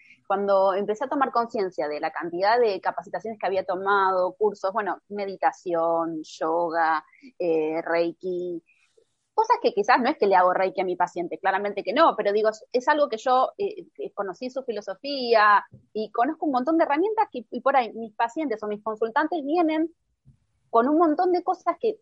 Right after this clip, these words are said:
les daba vergüenza contarlas en, eh, digamos, con un psicólogo tradicional y que conmigo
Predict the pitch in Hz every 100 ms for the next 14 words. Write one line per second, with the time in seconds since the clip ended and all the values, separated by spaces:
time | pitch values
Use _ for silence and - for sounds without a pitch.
0 | - 214 202 262 302 262 240 330 381 285
1 | 208 202 196 208 302 247 202 - 175 170
2 | - 165 165 180 185 170 196 220 214 202
3 | - 233 214 202 - 180 196 - 254 277
4 | 269 277 - 214 233 240 254 403